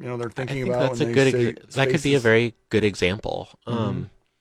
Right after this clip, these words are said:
Speaker 2: I think, so I, I have a friend, several friends now, it's been a very encouraging thing, um,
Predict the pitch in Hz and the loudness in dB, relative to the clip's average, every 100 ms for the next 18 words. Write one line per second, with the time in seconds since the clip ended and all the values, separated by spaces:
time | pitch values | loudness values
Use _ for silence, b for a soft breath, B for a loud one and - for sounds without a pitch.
0 | _ _ _ _ _ _ _ _ _ _ | _ _ _ _ _ _ _ _ _ _
1 | _ _ _ _ 131 117 156 151 - _ | _ _ _ _ -2 0 0 -2 -6 _
2 | _ _ - B B B - 131 117 113 | _ _ -16 B B B -2 2 2 2
3 | 131 131 120 104 107 101 98 95 - _ | 2 2 2 0 0 0 -2 -6 -10 _
4 | _ _ _ 85 - 107 95 - 90 87 | _ _ _ -20 -2 0 0 -2 -4 -6
5 | 90 80 85 - - 110 95 - _ _ | -8 -8 -10 -14 -14 -10 -10 -14 _ _
6 | 107 104 98 90 - _ 101 - 92 95 | -12 -8 -8 -8 -12 _ -12 -8 -8 -8
7 | 90 92 90 B B B B - 117 107 | -8 -8 -8 B B B B -4 2 2
8 | 90 92 | 0 -6